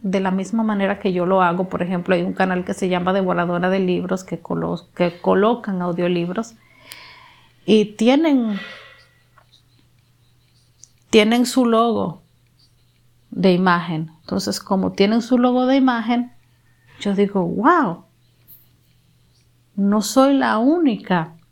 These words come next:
y eso me, me emociona mucho, saber que no soy la única.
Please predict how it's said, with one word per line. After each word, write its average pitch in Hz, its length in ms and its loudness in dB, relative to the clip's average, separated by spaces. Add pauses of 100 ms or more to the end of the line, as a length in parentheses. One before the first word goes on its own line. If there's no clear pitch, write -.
y 185 220 -2
eso 202 760 0 (920)
me, 190 640 0 (1600)
me 208 120 0
emociona 214 500 0
mucho, 196 540 -4 (220)
saber 185 440 -2
que 214 120 2
no 214 120 0
soy 208 180 0
la 190 140 0
única. 170 500 -8